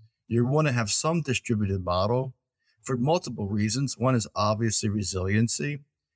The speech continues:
in case you do get a disruption, which could be climate, by the way. It doesn't have to be some geopolitical issue. But in addition to that, you want to be closer to the actual markets that you're serving,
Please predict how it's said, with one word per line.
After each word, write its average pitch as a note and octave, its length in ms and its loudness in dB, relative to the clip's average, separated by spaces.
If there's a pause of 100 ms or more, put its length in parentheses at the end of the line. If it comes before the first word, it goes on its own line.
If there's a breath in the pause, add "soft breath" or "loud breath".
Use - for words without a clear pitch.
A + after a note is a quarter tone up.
(120)
in G#2+ 100 -6
case A#2 280 0
you G#2+ 80 0
do B2 160 0
get B2+ 140 -2
a G#2+ 60 -4
disruption, G2 540 -4
which C3 200 -2
could D3+ 120 -4
be C3 100 -4
climate, B2 520 0
by - 160 -8
the D#2+ 100 -10
way. E2 220 -6
It - 120 -10
doesn't G#2 260 -6
have G#2 160 -4
to - 60 -20
be G2 140 -6
some F#2+ 240 -4
geopolitical G2+ 720 -4
issue. - 280 -12 (540 soft breath)
But C#3 120 2
in C#3+ 120 2
addition C#3+ 500 0
to G#2+ 160 -4
that, F2+ 320 -4 (300)
you B2+ 160 2
want D3 180 4
to D3 60 0
be B2 120 2
closer C#3+ 560 -2
to - 160 -6
the G#2+ 120 2
actual A2 320 0
markets G2+ 460 -2
that G2 160 -4
you're - 100 -12
serving, A#2+ 540 -4